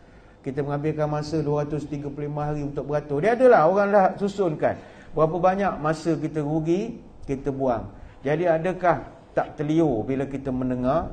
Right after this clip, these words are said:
Nabi menyebut siapa yang jumpa momen Lailatul Qadar, dia punya pusingan bonus sama pahala ibadah seribu bulan. Kalau tak terliur juga, something wrong somewhere.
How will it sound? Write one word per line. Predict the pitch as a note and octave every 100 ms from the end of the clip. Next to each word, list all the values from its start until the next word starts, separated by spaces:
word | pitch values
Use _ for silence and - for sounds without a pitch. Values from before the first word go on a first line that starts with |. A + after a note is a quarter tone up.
| A#2+
Nabi | B2 B2 A#2+
menyebut | A2+ A#2 B2+ G3 G#3+
siapa | - C3 B2+ D3
yang | C#3 A#2+ A2
jumpa | D3+ F#3 F#3+ E3
momen | B2+ D#3 G3 G3 D3+
Lailatul | C#3+ C#3+ - B2+
Qadar, | B2+ A#2 B2+ F3+ - - - -
dia |
punya | - D3+ C#3+
pusingan | - C#3+ D3+ D3 C#3+
bonus | E3+ F#3 G#3 G#3
sama | - E3+ D#3+ F3+ E3+
pahala | D#3+ D3 D3+ D3+
ibadah | C3+ C#3 C#3+ C#3+ C3
seribu | - C3+ C3+ B2+
bulan. | A2+ G#2+ F#2 - - - - -
Kalau | B2+ E3+ F3 E3
tak | D3+ -
terliur | D3+ D#3+ F3+ E3+
juga, | C#3+ C#3+ D#3 D#3+
something | - A#2+ B2 C3+ A#2+
wrong | A2+ G#2+ G2
somewhere. | G#2 G#2+ G#2 G2+ F2+